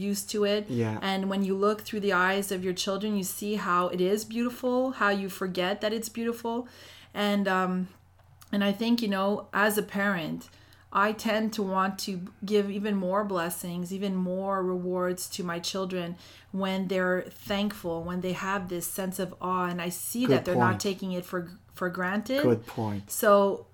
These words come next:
Speaker 1: don't forget your father is the same way,
Speaker 2: He
Speaker 1: right?
Speaker 2: gets great pleasure in the prosperity of his servant.
Speaker 1: Exactly.
Speaker 2: And if you have a thankful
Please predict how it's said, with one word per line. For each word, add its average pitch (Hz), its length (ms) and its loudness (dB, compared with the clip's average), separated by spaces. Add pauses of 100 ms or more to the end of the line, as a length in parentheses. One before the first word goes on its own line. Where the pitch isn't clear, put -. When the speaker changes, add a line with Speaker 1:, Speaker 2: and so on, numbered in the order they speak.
Speaker 1:
don't 220 220 2
forget 220 460 2
your 190 100 0
father 196 460 4
is 185 80 -2
the 185 100 -6
same 175 380 -4
way, 180 400 -2
Speaker 2:
He 135 60 4
Speaker 1:
right? 127 100 2
Speaker 2:
gets 135 220 6
great 135 360 6
pleasure 160 540 4
in 120 80 2
the 117 100 2
prosperity 123 920 0
of 123 160 -4
his 117 200 -2
servant. 135 640 0
Speaker 1:
Exactly. 180 380 0
Speaker 2:
And 135 120 6
if 156 320 6
you 147 120 8
have 139 140 4
a 120 60 0
thankful 139 800 -2